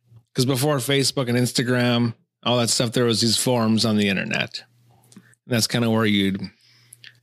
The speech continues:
go to f-, find people with similar interests. So on that site, I would do these, like, I'd, every once in a while, I'll do a trip report, or I'd put a couple pictures up and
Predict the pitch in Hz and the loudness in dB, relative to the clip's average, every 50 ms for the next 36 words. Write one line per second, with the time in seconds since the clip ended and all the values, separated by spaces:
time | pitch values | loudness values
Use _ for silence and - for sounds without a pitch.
0 | _ _ - 123 120 113 98 - - - - - _ _ _ - - - - - | _ _ -2 -2 0 0 0 -2 -6 -8 -12 -18 _ _ _ -4 -2 -2 0 0
1 | - 123 123 123 123 107 - 120 123 110 117 113 104 98 - - - 135 123 120 | 0 0 2 2 0 0 0 0 0 0 0 0 0 0 0 0 0 0 2 2
2 | 113 110 104 90 101 98 95 - - 82 82 - - - - - - - _ _ | 0 0 0 0 0 0 0 -2 -2 -2 -2 -4 -4 -4 -6 -6 -6 -8 _ _
3 | _ _ _ _ _ _ _ _ _ _ _ _ _ - - _ _ _ - - | _ _ _ _ _ _ _ _ _ _ _ _ _ -20 -20 _ _ _ -4 -2
4 | - - - - - - - 143 151 151 165 165 170 160 - - 160 156 147 135 | -2 -2 -2 -4 -4 -2 0 0 2 2 0 0 0 0 0 0 0 0 2 2
5 | 131 131 127 143 143 135 135 127 123 131 123 117 123 123 123 - - _ - - | 0 0 2 2 2 2 2 2 2 0 0 0 -2 -2 -2 -4 -8 _ -4 -2
6 | 135 135 135 135 131 - - 143 123 113 113 127 120 110 - - 175 165 - 156 | 0 2 2 2 2 0 0 0 0 2 2 2 2 2 0 0 0 0 -2 -4
7 | 127 - - 135 131 135 123 117 127 123 120 117 113 - - 127 120 113 - 127 | -4 -2 0 0 0 0 0 0 0 2 0 0 0 -2 -2 -2 0 0 0 -2
8 | 117 117 110 - - 139 123 131 131 123 110 131 123 123 117 - - 110 104 98 | -2 -2 -2 -2 -2 -2 0 0 0 0 0 0 0 0 0 0 0 0 2 2
9 | 92 95 | 0 -2